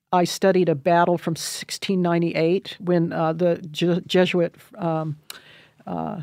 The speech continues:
Eusebio, uh, Kino was there. Um,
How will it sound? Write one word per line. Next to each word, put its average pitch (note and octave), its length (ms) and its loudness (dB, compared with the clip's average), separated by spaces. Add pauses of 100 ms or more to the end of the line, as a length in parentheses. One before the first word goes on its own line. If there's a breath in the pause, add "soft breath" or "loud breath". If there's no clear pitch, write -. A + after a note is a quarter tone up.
(600)
Eusebio, F3+ 680 0 (140)
uh, E3+ 160 -8
Kino F3+ 560 2
was E3+ 220 -2
there. D#3+ 280 2 (140)
Um, E3 340 -2